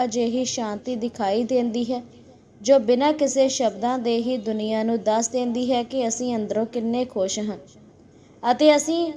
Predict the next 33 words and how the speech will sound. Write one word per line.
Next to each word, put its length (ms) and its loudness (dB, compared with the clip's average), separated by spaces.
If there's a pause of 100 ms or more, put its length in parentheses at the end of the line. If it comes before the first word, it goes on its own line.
(380)
ਗੁਰੂ 260 6
ਦੇ 160 2
ਚਰਨਾਂ 460 0
ਨਾਲ 220 2
ਜੁੜ 240 2
ਕੇ 200 -2
ਕਿੰਨੇ 360 -2
ਆਨੰਦ 440 -4
ਵਿੱਚ 280 -4
ਹਾਂ। 200 -6 (480)
ਬਾਕੀ 480 -6
ਸਾਧ 320 -2
ਸੰਗਤ 480 -2
ਜੀ, 140 -6 (600)
ਗੁਰੂ 280 8
ਜੀ 140 2
ਇਹਨਾਂ 400 2
ਸ਼ਬਦਾਂ 500 0
ਰਾਹੀਂ 300 0
ਸਾਨੂੰ 380 -2
ਸਿਖਾਉਂਦੇ 600 0
ਹਨ, 200 -2 (120)
ਅਸਲ 260 0
ਸੁੰਦਰਤਾ 580 0
ਸਾਡੇ 400 0
ਬਾਹਰਲੇ 520 -2
ਰੂਪ 300 0
ਵਿੱਚ 220 -4
ਨਹੀਂ 320 -2
ਹੁੰਦੀ, 280 -4 (520)
ਸਗੋਂ 380 4
ਸਾਡੇ 460 0 (120)
ਅੰਦਰਲੇ 500 -4